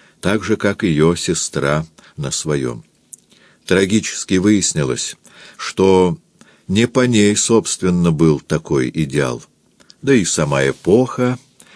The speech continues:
всё на свете менявшая и подрывавшая, уже не допускала его существования. С ней сблизился некий доктор Хельмут Инститорис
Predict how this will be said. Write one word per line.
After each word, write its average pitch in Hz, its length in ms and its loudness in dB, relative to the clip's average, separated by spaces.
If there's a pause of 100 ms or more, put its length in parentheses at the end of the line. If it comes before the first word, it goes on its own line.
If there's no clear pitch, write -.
(140)
всё 107 280 0
на 107 120 0
свете 98 460 -2
менявшая 90 800 0 (320)
и 78 100 -4
подрывавшая, 82 1040 0
уже 78 360 0
не 76 100 0
допускала 76 720 -2
его 73 480 -2 (180)
существования. 65 1120 -6 (2000)
С - 140 -4
ней 175 220 4
сблизился 170 680 2
некий 143 360 0
доктор 135 420 2
Хельмут 135 640 0 (580)
Инститорис 107 880 -2